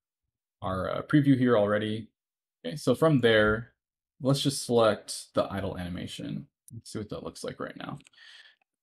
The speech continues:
So the, the metahuman skeleton is already supported by the, the Manny skeleton.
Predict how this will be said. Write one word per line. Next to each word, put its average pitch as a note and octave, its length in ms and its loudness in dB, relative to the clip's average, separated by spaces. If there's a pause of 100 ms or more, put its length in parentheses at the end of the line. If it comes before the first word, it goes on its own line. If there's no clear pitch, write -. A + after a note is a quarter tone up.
(1080)
So B2+ 200 10
the, A#2 320 8
the A#2 80 4
metahuman C3 680 6 (240)
skeleton C3 560 4
is G2 200 -2
already A#2+ 260 2
supported G#2+ 560 -2
by G2+ 240 4
the, G2 520 -4 (220)
the F#2 180 -2
Manny G2+ 360 -2
skeleton. C#3+ 640 -4